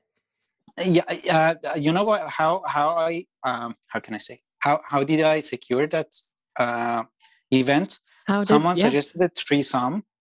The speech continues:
Speaker 1: and in threesome, you're already supposed to see everything anyway. On the way to threesome location, you can rotate and have sex back of the car.
Speaker 2: Yeah. Oh, I love, that's such a sweet, fun pickup too. You,
Speaker 1: Yeah, that
Speaker 2: me,
Speaker 1: was
Speaker 2: you.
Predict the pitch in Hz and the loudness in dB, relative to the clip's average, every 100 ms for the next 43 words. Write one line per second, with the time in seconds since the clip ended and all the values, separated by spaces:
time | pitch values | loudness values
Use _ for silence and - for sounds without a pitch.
0 | _ _ _ - 139 143 131 - 175 - | _ _ _ -4 2 2 2 -2 0 0
1 | 139 135 135 156 156 135 - - 127 135 | -2 -2 0 0 0 -4 -8 -10 -10 -6
2 | - 139 135 127 127 123 127 131 147 - | -2 2 2 2 0 0 0 2 4 2
3 | 95 _ _ _ _ _ - 143 147 143 | -4 _ _ _ _ _ -4 2 4 4
4 | 139 202 247 - - 208 302 - 147 123 | 4 4 2 -2 2 4 2 2 0 2
5 | 127 117 120 113 - 110 110 123 156 254 | 0 -2 -2 -4 -2 -2 -2 -2 0 0
6 | _ _ _ _ - 135 - 240 190 151 | _ _ _ _ 2 2 4 4 4 4
7 | 135 123 123 156 135 139 156 147 - 170 | 2 0 0 -2 -4 -4 -4 -6 -2 -2
8 | 185 - 190 196 - _ - 262 269 269 | -2 -10 -8 -8 -10 _ -6 -4 -2 -2
9 | 269 262 262 254 262 285 285 285 262 269 | -4 -6 -6 -6 -8 -2 0 0 -2 -2
10 | 285 277 _ 302 302 - 311 320 302 - | -4 -6 _ -4 -2 -2 0 2 -2 -2
11 | 254 269 285 220 - 233 262 269 240 - | -2 2 2 0 -4 0 2 2 0 0
12 | 285 - 220 - - 254 294 196 170 175 | 0 2 -2 -2 -4 0 2 2 0 -4
13 | _ - 165 175 220 208 185 196 233 233 | _ -4 0 2 4 4 6 4 4 2